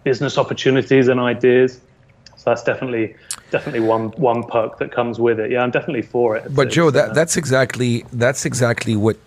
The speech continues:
Speaker 2: what you consider to be an advantage can exactly be what is considered disadvantage, couldn't it? I mean, when you're out on the beach and having a romantic dinner, that's what you wanna have, right? You don't wanna be having, for some people, I'm saying, you don't wanna be having a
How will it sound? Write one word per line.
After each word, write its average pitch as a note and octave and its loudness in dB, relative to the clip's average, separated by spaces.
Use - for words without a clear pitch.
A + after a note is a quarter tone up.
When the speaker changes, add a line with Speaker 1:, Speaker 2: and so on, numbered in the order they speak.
Speaker 2:
what C3 2
you C#3+ 4
consider C3 2
to G#2 -4
be G#2 0
an G2+ 0
advantage G2+ 0
can G#2+ -2
exactly G#2 0
be G2+ 0
what G2 2
is F2+ -2
considered F#2+ -4
disadvantage, F#2+ -4
couldn't G2 -2
it? - -14
I G2 -8
mean, G2+ 0
when A2+ 2
you're C3+ 4
out B2 2
on G2+ -8
the G2+ -4
beach F#2+ -6
and F#2 -4
having F2+ -2
a F2+ -2
romantic F#2 -2
dinner, F#2 -4
that's G2 -2
what G2 -8
you D#2 -8
wanna F2 -4
have, F#2 -2
right? F#2+ -2
You A2 -2
don't G#2+ 4
wanna G#2+ 2
be G2+ 0
having, G2+ 0
for A#2+ 0
some C3+ -2
people, G2 -6
I'm G2 -8
saying, G2+ -4
you G#2+ 2
don't A2 4
wanna G#2+ 2
be G2+ -2
having G2+ 0
a G2+ -10